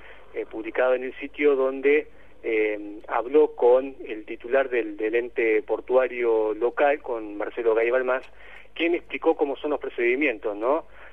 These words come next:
Eh, refiriéndose a lo que sucedió, eh, en,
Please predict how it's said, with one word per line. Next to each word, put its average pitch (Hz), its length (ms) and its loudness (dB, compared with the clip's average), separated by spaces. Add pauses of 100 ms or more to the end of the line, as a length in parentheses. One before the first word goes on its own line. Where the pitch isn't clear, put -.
(120)
Eh, 104 440 -2 (520)
refiriéndose 139 1000 2
a 127 140 2
lo 110 140 -4
que 110 300 0 (100)
sucedió, 131 680 0 (460)
eh, 104 720 -4
en, 95 520 -10